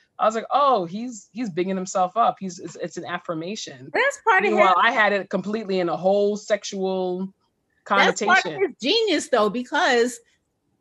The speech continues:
Speaker 2: to me, it made sense. Like, first of all, I love that song. Second of all, you know, my nerdy self has always been, like, a, a lyrics, liner notes reader, and I love reading lyrics. And so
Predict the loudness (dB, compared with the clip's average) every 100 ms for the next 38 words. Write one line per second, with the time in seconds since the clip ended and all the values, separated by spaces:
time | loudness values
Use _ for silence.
0 | _ _ -4 2 4 4 4 2 0 -2
1 | -4 -4 -8 -16 -16 _ _ _ _ -10
2 | -4 -2 -2 0 -2 0 -4 -2 -2 0
3 | -2 -2 -6 -4 -4 -2 -2 -2 0 2
4 | 0 -2 _ _ _ -8 -6 -10 _ _
5 | 0 2 4 2 2 0 2 0 0 0
6 | 2 2 0 -2 -4 -4 -4 -6 -8 -10
7 | -6 -6 -8 _ _ -8 -2 -2 -2 -4
8 | -6 -2 -2 -2 -4 -6 -6 -6 -6 -12
9 | -10 -4 -2 0 -2 -4 -4 -4 -4 -4
10 | -4 -4 -6 -10 -16 _ _ _ -4 0
11 | 2 2 -2 -6 -2 0 0 -2